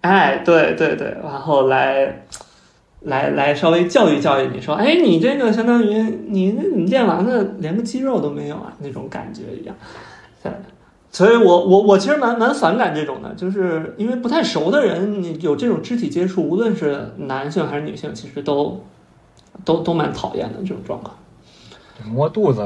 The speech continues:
Speaker 2: 有，尤其有点儿。
Speaker 1: 是的。
Speaker 2: 摸胳膊勉强还能接受，摸肚子有点儿太，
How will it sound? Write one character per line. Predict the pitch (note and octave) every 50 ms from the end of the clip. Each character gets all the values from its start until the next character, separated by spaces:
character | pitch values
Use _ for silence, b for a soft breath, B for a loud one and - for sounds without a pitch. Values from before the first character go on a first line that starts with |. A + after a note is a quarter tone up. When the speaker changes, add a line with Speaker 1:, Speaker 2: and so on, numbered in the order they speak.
| G2+
Speaker 2:
有， | G2+ G2+ G#2
尤 | A2 A2 G#2+ B2 D3
其 | C#3 - - A#2
有 | A2 A2+
点 | A2 A2 F#2+
儿。 | F2+ F2 F2 F2 - - _ _ _ _ _
Speaker 1:
是 | - - - D#3+
的。 | D3 - - -
Speaker 2:
摸 | C3 D3+ E3 E3+
胳 | E3+ F#3 G3 G3+
膊 | G3 D#3 C3+ C3
勉 | B2+ B2 A#2 A2+
强 | A2 - B2+ B2
还 | B2+ C3
能 | B2+ B2+ B2+ B2+
接 | C3 C3 B2+
受， | B2+ C#3+ B2 A2 G#2
摸 | G#2+ B2 C#3+ D#3+
肚 | D#3+ F3 D3+ B2+
子 | A2+ G2
有 | F#2+ G2
点 | G#2 G2+
儿 | G2+
太， | - - G#2+ G#2 G2 -